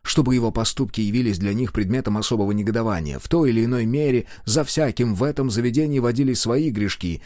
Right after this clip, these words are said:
но они насмеялись бы над ним и извлекли бы из его гибели выгоду все без исключения. Так стервятники бросаются на падаль, на оголенные кости жертвы, на меня, ведь я на самом деле не нарочно.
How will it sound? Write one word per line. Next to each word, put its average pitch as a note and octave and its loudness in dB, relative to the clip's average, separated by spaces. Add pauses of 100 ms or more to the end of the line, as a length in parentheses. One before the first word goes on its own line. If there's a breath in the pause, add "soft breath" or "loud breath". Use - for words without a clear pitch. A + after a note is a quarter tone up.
(140 loud breath)
но A#2 -2
они B2 -2 (200)
насмеялись A2+ -2
бы A2+ -4
над A2 -8
ним G2 -8 (440)
и C#3 4
извлекли D#3+ 4
бы D3+ 4
из A#2 0
его D3+ 4
гибели D3+ 4
выгоду C3 4
все D#3 2
без C#3+ 4
исключения. D3 4
Так - 0
стервятники D3 2
бросаются C#3 2
на B2+ 2
падаль, C#3 2 (240 soft breath)
на C3+ 2
оголенные D3+ 4
кости D#3+ 2
жертвы, C3+ 4
на D3 4
меня, D#3+ 2
ведь A#2 -2
я G2 0
на B2 -2
самом A#2 -2
деле C3 4
не B2 0
нарочно. B2+ -2